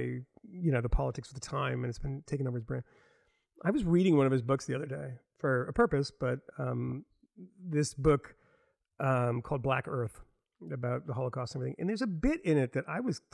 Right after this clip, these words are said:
totally stunned to come across. And it was because I'm doing something on the Ken Burns thing. It, uh, it talks about, you know, Hitler referencing the Mississippi. I just think this is really interesting.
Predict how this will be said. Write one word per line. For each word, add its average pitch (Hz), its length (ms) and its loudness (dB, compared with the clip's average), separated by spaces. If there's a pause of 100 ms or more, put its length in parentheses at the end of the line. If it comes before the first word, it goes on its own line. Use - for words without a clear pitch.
totally 294 280 0
stunned 139 400 2
to 117 60 -6
come 131 160 -4
across. 135 460 -6 (680)
And 143 500 2
it 170 180 2
was 139 960 0
because 156 240 0
I'm 151 60 2
doing 143 180 2
something 135 240 -2
on 123 60 -2
the 120 60 -4
Ken 131 180 -6
Burns 202 260 -2
thing. 196 340 -4 (720)
It, 143 360 0
uh, 131 80 2
it 127 240 0
talks 151 260 0
about, 131 360 0 (100)
you 147 80 -2
know, 127 180 -2 (120)
Hitler 165 340 0
referencing 135 500 -2
the 123 60 -4
Mississippi. 143 640 -8 (140)
I 170 100 -2
just 240 140 -2
think 277 100 0
this 196 100 0
is 170 100 2
really 143 180 4
interesting. 139 440 -4